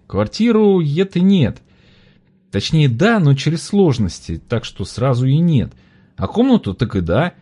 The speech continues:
И Саньку в ученики себе сразу. Типа. Эх! Так и пошел по улицам, пиная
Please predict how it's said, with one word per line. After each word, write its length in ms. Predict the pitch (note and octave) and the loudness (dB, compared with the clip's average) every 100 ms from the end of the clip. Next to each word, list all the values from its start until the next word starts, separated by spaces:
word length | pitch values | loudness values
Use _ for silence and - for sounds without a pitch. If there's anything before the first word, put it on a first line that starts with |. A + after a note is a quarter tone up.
| _ _ _ _ _ - | _ _ _ _ _ -16
И 20 | |
Саньку 380 | - A#2+ F3+ E3+ | -4 0 0 0
в 40 | |
ученики 440 | D3+ D#3+ D#3 D3+ | -2 0 -2 -2
себе 260 | C3+ C#3 C3+ | -4 -2 -2
сразу. 500 | B2+ B2+ C3 G#2+ F2 - _ _ _ _ _ | -2 -2 -2 -4 -8 -12 _ _ _ _ _
Типа. 440 | - B2 - F2+ F2 _ _ _ _ _ _ _ _ _ _ _ _ - - B3 | -4 -4 -2 -6 -8 _ _ _ _ _ _ _ _ _ _ _ _ -18 -10 -4
Эх! 540 | C#4+ B3 - - - _ _ _ - _ _ _ _ _ - | 0 0 -2 -10 -18 _ _ _ -20 _ _ _ _ _ -6
Так 220 | A3 - | -6 -6
и 40 | |
пошел 380 | - F2 - B2+ | -8 -6 -4 -4
по 140 | - | -4
улицам, 640 | F#2 G2 A2 F#2+ - D2+ C#2 | -2 0 0 -2 -6 -10 -8
пиная 580 | F#2 F#2+ B2 D#3 A2+ | -4 -2 0 0 -2